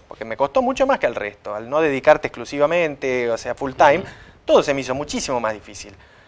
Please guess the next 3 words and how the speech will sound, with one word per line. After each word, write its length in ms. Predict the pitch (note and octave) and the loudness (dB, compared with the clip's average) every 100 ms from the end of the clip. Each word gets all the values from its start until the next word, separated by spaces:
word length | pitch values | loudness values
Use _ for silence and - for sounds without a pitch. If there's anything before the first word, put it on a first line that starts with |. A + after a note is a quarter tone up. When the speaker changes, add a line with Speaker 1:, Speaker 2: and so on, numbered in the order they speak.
| _ _ | _ _
Speaker 1:
Pero 460 | D3 C#3 C3 - - _ _ _ _ _ _ _ _ _ _ _ _ _ - | 4 8 6 6 -6 _ _ _ _ _ _ _ _ _ _ _ _ _ -6
yo 140 | F#3 | -4
necesitaba 600 | G3 E3+ - G#3 A3 G#3 | -2 -4 6 6 6 0